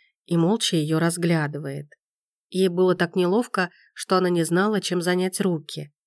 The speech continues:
Присела на краешек кресла и взялась за вязание, но спускала одну петлю за другой и путалась в нитках. Форстер, наоборот, нисколько не смущался, сидел расслабленно, как у себя дома, и внимательно наблюдал за попытками Габриэль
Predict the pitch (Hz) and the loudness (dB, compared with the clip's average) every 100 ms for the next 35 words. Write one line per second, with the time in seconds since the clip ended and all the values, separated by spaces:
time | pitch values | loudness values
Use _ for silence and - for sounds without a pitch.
0 | _ _ _ - 180 190 175 165 170 170 | _ _ _ -6 -2 0 2 2 0 0
1 | 165 160 165 - 226 - 180 165 165 165 | -2 -2 -6 -4 -4 -2 -2 -2 0 -2
2 | 175 165 170 190 180 165 147 139 143 - | -2 -2 -2 -2 0 0 0 -4 -8 -14
3 | _ _ _ - 196 - 185 233 240 220 | _ _ _ -4 -2 0 -2 0 2 2
4 | 180 175 180 185 180 175 165 165 165 175 | 2 2 0 0 0 0 -2 -2 -4 -2
5 | 226 202 165 180 185 175 170 180 180 156 | -2 -2 -4 -6 -4 -4 -4 0 0 0
6 | 147 - 147 - _ _ _ _ _ - | -4 -14 -18 -20 _ _ _ _ _ -4
7 | 262 254 240 214 214 214 214 190 170 - | -2 -2 0 2 2 2 2 2 0 -6
8 | _ _ _ 190 190 - 247 247 180 170 | _ _ _ -2 0 2 0 2 0 0
9 | 170 165 - 208 220 185 170 175 233 214 | -2 -2 0 -2 -2 -6 -6 -2 2 2
10 | 156 - 180 208 185 180 170 165 - 175 | 0 0 -2 0 0 0 -2 -4 -2 0
11 | 175 170 170 160 156 _ _ _ _ 185 | 0 2 2 0 -2 _ _ _ _ -2
12 | 175 160 180 240 196 170 160 160 156 196 | 2 2 2 0 0 0 0 -2 -2 -2
13 | 208 175 151 165 170 165 160 151 156 156 | -2 -4 -4 -4 -6 -4 -2 -2 -2 0
14 | 208 233 | 0 -2